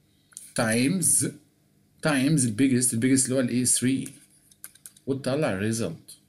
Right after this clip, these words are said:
ده يديني هنا twenty-one times three، هيبقى sixty-three. يبقى هيكون sixty-three. ده ال biggest. طب تمام.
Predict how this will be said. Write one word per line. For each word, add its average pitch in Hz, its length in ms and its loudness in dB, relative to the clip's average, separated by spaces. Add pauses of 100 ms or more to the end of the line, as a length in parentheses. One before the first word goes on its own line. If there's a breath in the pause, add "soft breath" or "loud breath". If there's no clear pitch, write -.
(500)
ده 156 180 2
يديني 160 380 2
هنا 139 180 4
twenty-one 117 640 0
times 98 400 -2
three، 131 320 0 (380 soft breath)
هيبقى 151 260 0
sixty-three. - 1300 -4 (600)
يبقى 87 280 -6
هيكون 139 420 -2
sixty-three. - 680 -4 (600)
ده 113 160 0
ال 143 120 -4
biggest. 101 400 -6 (1600)
طب 95 160 -10
تمام. 98 440 -6